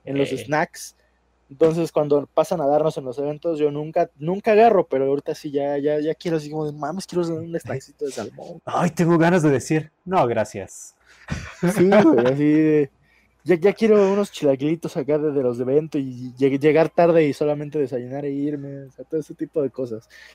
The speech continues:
Speaker 2: Sí.
Speaker 1: Sé que difícilmente se va a volver a lograr eso pronto, si no es que ya hasta el otro año.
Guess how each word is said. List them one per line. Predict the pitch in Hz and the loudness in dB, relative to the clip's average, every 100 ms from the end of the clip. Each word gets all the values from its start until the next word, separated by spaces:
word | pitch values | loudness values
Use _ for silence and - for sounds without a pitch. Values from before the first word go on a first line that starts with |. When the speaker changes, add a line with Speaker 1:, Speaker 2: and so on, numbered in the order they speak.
| - _ | -20 _
Speaker 2:
Sí. | 107 101 | -10 -2
Speaker 1:
Sé | 214 202 | 0 2
que | 202 190 165 | 4 6 6
difícilmente | 143 156 185 - 180 170 165 170 | 4 -2 -6 -4 -2 -2 -2 -6
se | - | -2
va | 147 | -2
a | 151 | 0
volver | 156 147 147 | 2 2 0
a | |
lograr | 139 127 131 139 | 0 -2 -2 -2
eso | - 131 120 113 | -4 -6 -6 -2
pronto, | 131 151 151 202 294 _ _ _ _ _ _ _ | 0 0 0 -6 -6 _ _ _ _ _ _ _
si | - 135 | -12 -6
no | 143 | -6
es | - | 0
que | 156 135 | 2 2
ya | 120 139 | 4 2
hasta | 143 - | 2 -2
el | 135 | -6
otro | - 135 | -2 -2
año. | 156 214 | -2 -4